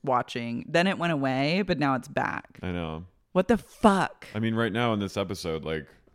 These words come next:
Speaker 2: they're just, like, free and fancy at a restaurant.
Speaker 1: Dining indoors and everyone's happy. No one's having to wear a mask.
Speaker 2: Not a
Speaker 1: Like,
Speaker 2: care in sight.
Speaker 1: yeah. In a packed restaurant, shoveling pasta down their throats.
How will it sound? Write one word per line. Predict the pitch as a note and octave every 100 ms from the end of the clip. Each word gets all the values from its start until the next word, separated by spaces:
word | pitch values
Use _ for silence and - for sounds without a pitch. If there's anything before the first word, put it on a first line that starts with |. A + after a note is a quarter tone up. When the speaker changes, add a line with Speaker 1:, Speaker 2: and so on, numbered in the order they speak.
| _ _ _ _ _ _ _ _ _ _ _ _ _ _
Speaker 2:
they're | F2
just, | F2+ F#2+
like, | F#2 - _ _ _ _
free | - F#2+
and | F#2 F2
fancy | D#2+ D#2+ - E2
at |
a | D2
restaurant. | D2 D2+ - B1 - - -
Speaker 1:
Dining | D#3+ D3+ D#3 D#3+
indoors | D3+ D3 C3+ C3+ C3+ C#3
and | D3 -
everyone's | C3 D3 D3 D3
happy. | - C#3 C3 D3 C#3+
No | C3+ C3
one's | C#3
having | D#3+ D3 D3+
to |
wear | D3+ D3+
a |
mask. | D#3 C#3+ C#3 C#3 C#3+ - -
Speaker 2:
Not | C#3
a | C3+
Speaker 1:
Like, | F2
Speaker 2:
care | - F2
in | E2+
sight. | D#2+ D2+ C#2+ C2+ - _
Speaker 1:
yeah. | D#3 C#3+ - D#3 D#3+ -
In |
a | D3
packed | - - D3+ C#3+ C#3+ - -
restaurant, | C#3+ C3 - C#3+ C#3+ C#3+ -
shoveling | - - E3 D3+ E3 D#3+ E3 E3 - _ _ _ _
pasta | - D#3+ C#3+ - E3
down | D#3 D3+
their | C#3+ D3
throats. | - C3+ C3 C#3 - -